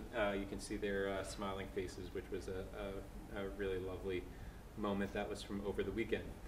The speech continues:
And those, of course, are members of our, uh, ice hockey team who made it into the sta-, who are state semifinalists. They are playing at the Gar-, T D Garden this weekend.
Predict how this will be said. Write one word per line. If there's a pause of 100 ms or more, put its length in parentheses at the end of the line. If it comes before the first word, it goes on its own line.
(400)
And
those,
of
course,
are
members
of
our,
uh,
ice
hockey
team
who
made
it
into
the
sta-,
who
are
state
semifinalists.
They
are
playing
at
the
Gar-,
T
D
Garden
this
weekend.